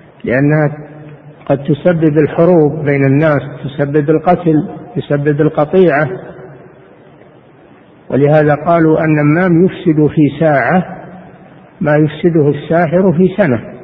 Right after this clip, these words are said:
فالنميمة قبيحة وآثارها سيئة، فيجب على المسلم أن يتجنب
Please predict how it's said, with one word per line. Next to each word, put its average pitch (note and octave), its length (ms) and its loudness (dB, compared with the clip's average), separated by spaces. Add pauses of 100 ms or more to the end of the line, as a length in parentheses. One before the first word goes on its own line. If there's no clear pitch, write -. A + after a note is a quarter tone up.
(1400)
فالنميمة C#3+ 800 2 (600)
قبيحة D3 560 -2 (1160)
وآثارها C#3+ 880 2 (100)
سيئة، D#3+ 440 2 (2500)
فيجب D3 400 0
على C#3 200 2
المسلم D3 440 0
أن C#3 80 2
يتجنب C3+ 840 0